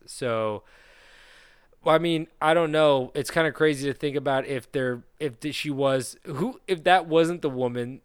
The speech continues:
like, who's buried in, y-, I mean, we coulda just figured this out by, like, is the woman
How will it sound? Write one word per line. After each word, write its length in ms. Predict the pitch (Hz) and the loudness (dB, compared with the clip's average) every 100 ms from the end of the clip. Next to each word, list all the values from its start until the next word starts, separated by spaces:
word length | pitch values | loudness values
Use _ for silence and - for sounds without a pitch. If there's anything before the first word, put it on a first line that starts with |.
| - | -8
like, 140 | 147 | -8
who's 200 | 131 175 | -4 -6
buried 540 | 117 143 139 135 120 117 | -2 -2 -2 -2 -6 -8
in, 320 | 120 117 120 _ 170 | -10 -10 -16 _ -16
y-, 180 | 170 - _ 214 _ _ _ _ _ _ _ - | -16 -16 _ _ _ _ _ _ _ _ _ -8
I 60 | |
mean, 220 | 254 277 226 | -4 -4 -2
we 100 | 285 | 0
coulda 220 | 302 214 | 0 0
just 220 | 190 160 | -2 0
figured 320 | 208 196 185 | 0 2 2
this 160 | 165 139 | 0 2
out 200 | 180 175 | 2 2
by, 160 | 135 127 | -2 -4
like, 320 | 139 127 - - | -4 -6 -8 -4
is 220 | 156 131 | -4 2
the 140 | 156 | 2
woman 600 | 139 165 208 214 208 196 | 4 4 6 4 2 -4